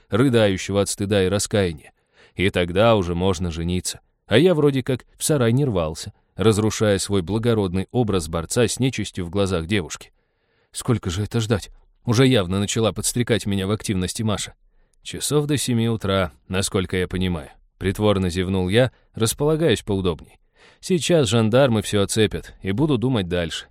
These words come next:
Может быть, разрешат весь сарай спалить, тогда вообще проблем нет". Действительно, за забором уже вовсю суетились. Слышался топот людей и даже звуки моторов.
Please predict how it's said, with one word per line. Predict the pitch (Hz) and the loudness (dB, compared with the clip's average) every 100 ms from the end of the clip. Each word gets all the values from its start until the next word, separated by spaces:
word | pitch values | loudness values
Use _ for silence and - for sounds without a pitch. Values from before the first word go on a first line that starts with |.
| _ _ _ _ - | _ _ _ _ -6
Может | 87 131 123 110 | 2 4 2 0
быть, | 123 - - | -2 -2 0
разрешат | 117 110 107 - 127 | 2 2 0 2 0
весь | 104 104 | 0 -2
сарай | - 95 98 101 | 0 0 0 0
спалить, | - 92 87 - _ | -2 -2 -2 -6 _
тогда | 190 190 208 | -2 2 2
вообще | 160 - 180 | 2 0 0
проблем | 101 87 85 76 | 0 0 -2 -4
нет". | 65 - _ _ _ _ _ - | -12 -20 _ _ _ _ _ -8
Действительно, | 85 - - 80 87 85 - _ _ | -6 -4 -6 -8 -6 -8 -10 _ _
за | - 90 | -4 0
забором | 101 104 104 110 104 | 2 2 4 2 2
уже | 101 | 0
вовсю | 101 98 - 90 | 0 -2 -4 -6
суетились. | 104 95 87 76 - - _ - | -6 -6 -6 -10 -12 -20 _ -20
Слышался | - 104 123 113 101 104 | -4 2 2 2 0 0
топот | 107 110 101 - | 2 2 2 -2
людей | 92 95 107 | -2 0 2
и | |
даже | 95 90 92 | 2 0 0
звуки | 80 101 - | -4 -6 -4
моторов. | 92 90 - 101 - | -2 -2 -2 -4 -6